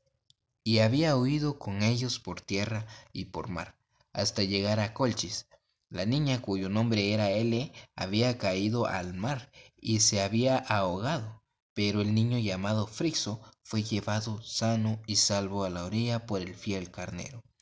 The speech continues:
quien sin embargo ten-, quedó, quedó tan exhausto que inmediatamente se tendió en el suelo para morir.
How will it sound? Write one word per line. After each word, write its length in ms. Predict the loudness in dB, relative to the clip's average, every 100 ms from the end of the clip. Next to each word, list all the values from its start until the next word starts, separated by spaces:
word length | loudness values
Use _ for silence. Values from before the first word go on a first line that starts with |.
| -20 -16 -2
quien 160 | 2
sin 200 | 4 4
embargo 460 | 4 4 2 2 -6
ten-, 480 | -8 -8 -6 -8 -8
quedó, 500 | -6 -2 -2 -4 -10 -20 _ _
quedó 340 | -6 -2 -2 -4
tan 300 | -4 -2 -2
exhausto 640 | -4 -2 -4 -4 -10 -10 -14 -20 -20 _
que 100 | -2
inmediatamente 920 | -2 -4 -2 -2 0 -2 -2 -2 -4
se 160 | -4 -6
tendió 400 | -6 -8 0 2
en 100 | 2
el 120 | 0
suelo 520 | -2 0 0 -2 -6 -2
para 340 | 2 2 2
morir. 420 | -2 -6 -8 -12